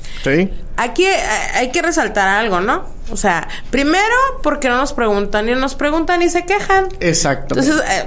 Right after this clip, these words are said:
Speaker 2: lo más divertido es que ahora sí dicen que están esperando la consulta de marzo.
Speaker 1: Es que esa es la maroma, pues. Pero fíjate cómo cuando no les preguntan es persecución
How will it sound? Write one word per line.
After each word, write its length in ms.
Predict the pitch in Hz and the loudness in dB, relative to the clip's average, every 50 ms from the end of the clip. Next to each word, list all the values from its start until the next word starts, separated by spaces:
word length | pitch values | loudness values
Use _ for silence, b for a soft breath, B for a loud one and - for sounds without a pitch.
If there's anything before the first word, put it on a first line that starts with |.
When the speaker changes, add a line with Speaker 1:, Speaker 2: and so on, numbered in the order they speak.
| - - - - - - - - - - - - - - - - - | -4 -6 -6 -8 -8 -8 -8 -8 -8 -8 -8 -8 -8 -8 -8 -4 0
Speaker 2:
lo 160 | - 247 240 | 0 2 2
más 180 | 247 254 262 269 | 2 2 2 2
divertido 520 | 330 311 285 285 285 302 302 294 294 285 | 2 2 2 0 0 0 2 2 2 2
es 140 | 277 254 262 | 2 0 0
que 280 | - 262 233 170 - - - - - - - | 0 0 0 0 -4 -6 -8 -8 -6 -2 0
ahora 340 | 196 208 196 208 240 277 | 2 2 4 4 4 2
sí 100 | - 320 339 | 4 4 4
dicen 280 | 320 320 285 330 311 | 4 4 2 0 0
que 80 | - 285 | 0 -2
están 200 | 277 285 277 277 | 0 0 0 0
esperando 460 | 277 - 277 262 254 254 254 285 285 277 | 0 0 0 0 0 2 2 2 2 2
la 120 | 269 254 | 2 0
consulta 760 | - 240 233 214 240 226 - 285 277 277 269 269 269 262 - - 208 | 0 -2 -2 -2 -2 -2 0 0 2 2 2 0 0 -2 -4 -4 -2
de 80 | 240 226 | -2 0
marzo. 440 | 233 254 285 339 339 - - 415 - B B B B B B | 0 0 0 2 2 2 0 0 0 B B B B B B
Speaker 1:
Es 120 | - - - | -2 0 0
que 120 | 165 143 | 2 2
esa 160 | 135 - 160 | 2 2 2
es 60 | 147 139 | 2 2
la 100 | 139 135 | 2 2
maroma, 440 | 127 127 151 185 220 208 156 127 | 2 2 2 4 4 2 2 0
pues. 220 | - 123 113 - - B B B B - | -2 -2 -2 -2 -2 B B B B 0
Pero 200 | 156 156 147 139 | 0 2 2 2
fíjate 480 | - 156 147 - 196 196 202 214 202 202 | 2 2 2 2 0 0 0 -2 0 0
cómo 540 | - 214 196 175 156 156 151 165 180 - - - - - - - | 2 2 4 4 4 4 4 2 0 -2 -4 -6 -6 -6 -4 0
cuando 500 | - 165 151 143 139 139 131 131 131 131 | 2 2 4 4 4 2 2 4 4 4
no 180 | 135 139 143 147 | 4 4 4 4
les 200 | 170 190 170 - | 4 2 2 2
preguntan 800 | - 190 190 175 190 185 180 165 160 - 165 165 170 165 156 - - | 2 2 4 6 6 4 4 4 2 2 0 0 0 0 -2 0 0
es 200 | 151 139 123 - | 2 2 2 0
persecución 920 | - 147 139 139 - - - - 120 - - 117 113 113 117 113 117 117 | 0 0 0 0 0 -2 -2 -2 -2 0 0 0 0 0 0 -2 -4 -4